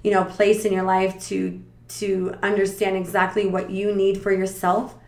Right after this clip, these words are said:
start putting yourself out there and investing just a little bit more in those areas. If you have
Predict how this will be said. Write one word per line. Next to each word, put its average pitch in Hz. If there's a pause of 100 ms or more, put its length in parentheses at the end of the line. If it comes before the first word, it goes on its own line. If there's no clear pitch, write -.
(440)
start 269
putting 285
yourself 226
out 208
there 196
and 196
investing 196
just 185
a 196
little 190
bit 214
more 190 (320)
in 208
those 185
areas. 208
If 208
you 254
have 220